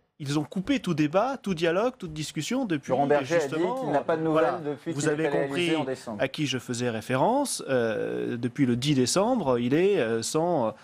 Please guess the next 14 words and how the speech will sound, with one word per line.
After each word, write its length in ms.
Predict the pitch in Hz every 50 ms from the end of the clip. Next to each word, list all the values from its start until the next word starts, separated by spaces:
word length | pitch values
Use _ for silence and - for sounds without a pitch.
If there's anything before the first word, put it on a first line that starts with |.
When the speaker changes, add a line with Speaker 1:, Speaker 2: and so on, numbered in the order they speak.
| - _ _ 117
Speaker 1:
échange, 480 | 135 131 - - 185 220 247 208 120
ni 280 | 120 156 208 254 247 196
avec 160 | 143 131 123
le 60 | 120
président 180 | - 117 113 110
de 0 |
la 60 | 107
République, 260 | 107 127 214 285 262 - _ _ _ _ _ -
ni 180 | 147 214 247
avec 180 | 226 170 143 -
le 60 | 135
Premier 220 | 120 - 143 156 196
ministre. 340 | 247 262 226 147 - - - - - - - _ _
Donc, 220 | 151 180 185 -